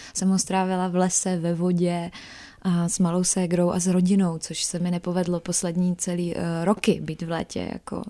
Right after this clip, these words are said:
se svýma blízkýma a v přírodě. No, ale teď to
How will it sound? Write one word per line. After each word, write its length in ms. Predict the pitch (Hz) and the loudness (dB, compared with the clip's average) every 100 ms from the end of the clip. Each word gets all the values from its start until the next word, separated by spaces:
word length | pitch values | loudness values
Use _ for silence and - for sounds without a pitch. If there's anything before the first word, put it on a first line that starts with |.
| - | -12
se 360 | - - - 180 | -6 -4 -2 -2
svýma 640 | - 185 175 185 202 202 - | -4 -4 -4 -4 -4 -4 -4
blízkýma 680 | 185 185 - - 175 - - | -4 -6 -6 -6 -4 -6 -6
a 160 | - 185 - - - - | -8 -8 -14 -18 -18 -20
v 60 | - | -8
přírodě. 480 | - 202 180 175 - - - - - 226 | -2 2 2 0 -4 -8 -16 -14 0 6
No, 260 | 277 - | 6 6
ale 140 | 262 277 | 4 4
teď 220 | 339 | -2
to 120 | - | -2